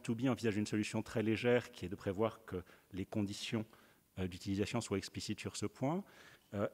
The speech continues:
est-ce qu'on peut, euh, aller plus loin en prévoyant que les conditions d'utilisation des plateformes vis-à-vis de leurs vendeurs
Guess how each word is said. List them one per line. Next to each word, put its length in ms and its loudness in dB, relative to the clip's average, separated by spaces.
est-ce 240 0
qu'on 160 0
peut, 320 2
euh, 260 -2
aller 160 2
plus 200 -2
loin 180 2
en 40 2
prévoyant 400 0
que 100 -6
les 60 -4
conditions 380 -4
d'utilisation 760 -2
des 80 -2
plateformes 480 0
vis-à-vis 300 0
de 60 0
leurs 140 0
vendeurs 500 2